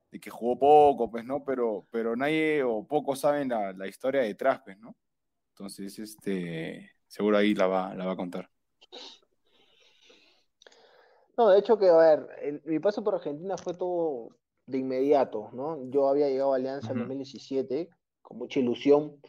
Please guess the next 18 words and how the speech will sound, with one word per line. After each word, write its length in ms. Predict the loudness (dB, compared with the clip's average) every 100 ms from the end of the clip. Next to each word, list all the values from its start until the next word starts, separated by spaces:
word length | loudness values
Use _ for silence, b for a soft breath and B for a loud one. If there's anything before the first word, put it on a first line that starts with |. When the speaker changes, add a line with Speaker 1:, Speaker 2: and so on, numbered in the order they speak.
| b b b b b _
Speaker 2:
Tomé 240 | -10 -4
la 100 | 0
decisión 420 | 0 -2 -8 -8 -2
de, 280 | 0 0
de, 320 | 0 -2 -6 -10 b b b b _ -4
de, 100 | 2
bueno, 300 | 2 2 0
de, 280 | 2 4 4
de 120 | 0
afrontar 680 | 0 0 2 4 4 2 -12 _ _ -2
el 120 | 2
reto 260 | 4 4 4
de 40 |
estar 140 | 2 -4
en 60 |
un 80 | -4
equipo 320 | -4 -2 0
grande, 400 | 0 -2 -4 -8